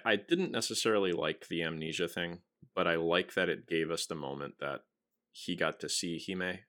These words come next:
as an adult, and, and she, the, the happiness on her face when he remembered her.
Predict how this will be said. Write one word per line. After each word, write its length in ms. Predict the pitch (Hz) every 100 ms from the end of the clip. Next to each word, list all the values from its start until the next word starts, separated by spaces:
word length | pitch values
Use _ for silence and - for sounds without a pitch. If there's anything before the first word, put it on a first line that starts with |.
| -
as 160 | 90
an 100 | 87
adult, 400 | 87 87 90 - _ _ _ _ -
and, 300 | 87 82 78 - - _
and 220 | - 85 82
she, 440 | - 92 80 78 _ _ _ _ _
the, 260 | 92 - -
the 120 | - 82
happiness 500 | 92 85 85 80 -
on 100 | 73
her 160 | 80
face 340 | - 65 69 -
when 140 | 64
he 220 | 80 69 64 - - -
remembered 440 | 80 73 73 85
her. 260 | 90 90